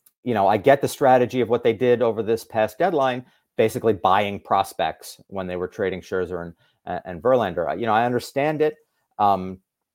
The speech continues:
you know, when you start swallowing every dime, uh,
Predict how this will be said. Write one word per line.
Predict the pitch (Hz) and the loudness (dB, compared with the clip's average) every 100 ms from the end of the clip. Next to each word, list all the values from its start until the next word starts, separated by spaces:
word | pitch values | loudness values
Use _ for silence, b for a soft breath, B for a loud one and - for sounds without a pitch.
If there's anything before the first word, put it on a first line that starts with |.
| _ _ _ _ | _ _ _ _
you | 120 | -6
know, | 110 | -2
when | 98 | -2
you | 107 | -4
start | - 127 131 | -2 0 0
swallowing | - - 113 131 127 123 120 | -2 2 6 6 4 0 -4
every | 113 131 | -4 -2
dime, | 101 110 123 123 127 - | 2 4 4 0 -4 -2
uh, | 107 | 0